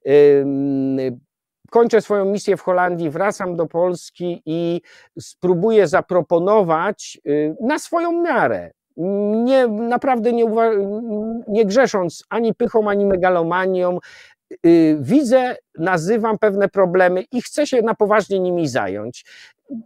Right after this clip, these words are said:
I, i to znaczy, że będę chciał, y, mm, tą inicjatywę, y, Kościół wolny,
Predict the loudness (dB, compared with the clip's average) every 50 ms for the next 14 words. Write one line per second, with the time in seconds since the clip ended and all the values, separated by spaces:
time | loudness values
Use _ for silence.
0 | _ _ _ -6 -2 0 0 0 0 -2 -2 -2 0 2 0 0 2 0 -2 -2
1 | 0 0 0 4 4 4 4 4 2 2 0 2 4 4 2 2 0 -2 -2 0
2 | 2 4 4 2 0 -2 -2 -2 0 0 0 -2 -4 -6 -10 -12 -10 -6 -4 -2
3 | -2 0 0 0 -2 -2 0 0 0 2 2 2 0 -2 _ _ _ _ _ _
4 | _ _ -2 0 2 2 2 2 0 0 0 2 2 2 4 4 4 2 2 -2
5 | -4 -2 0 0 0 0 _ 0 0 0 0 -4 -10 -8 -6 -4 -2 0 2 2
6 | 2 2 -2